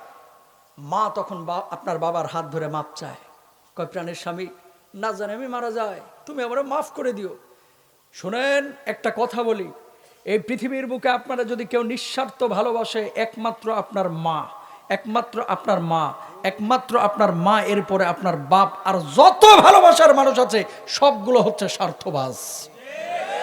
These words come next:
অস্বীকার করতে পারবেন? প্রমাণ নেন। মিশরে কয়েকদিন আগে একজন যুবকের ফাঁসির আদেশ হয়েছে।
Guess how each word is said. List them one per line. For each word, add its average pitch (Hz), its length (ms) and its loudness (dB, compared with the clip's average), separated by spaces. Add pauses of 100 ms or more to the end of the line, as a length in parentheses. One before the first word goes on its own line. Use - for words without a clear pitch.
(920)
অস্বীকার 160 360 -8
করতে 175 240 -10
পারবেন? 208 360 -2 (1500)
প্রমাণ 196 340 -2
নেন। 165 180 -2 (2500)
মিশরে 247 320 0
কয়েকদিন 254 360 -4
আগে 254 160 -2
একজন 226 280 -4
যুবকের 240 560 -2
ফাঁসির 240 360 -8
আদেশ 220 260 -4
হয়েছে। 180 340 -10